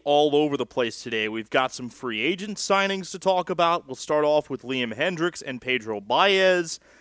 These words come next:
But we also have something that I think is more significant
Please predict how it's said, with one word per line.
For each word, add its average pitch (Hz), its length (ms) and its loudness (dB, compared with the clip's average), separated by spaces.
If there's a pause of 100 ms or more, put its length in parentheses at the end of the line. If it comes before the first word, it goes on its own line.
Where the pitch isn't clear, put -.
(160)
But 190 140 4
we 202 100 2
also 294 380 4
have 214 240 4
something 190 440 -2
that 170 120 0
I 156 80 2
think 156 320 -4
is 139 160 -4
more 165 220 0
significant 147 800 -4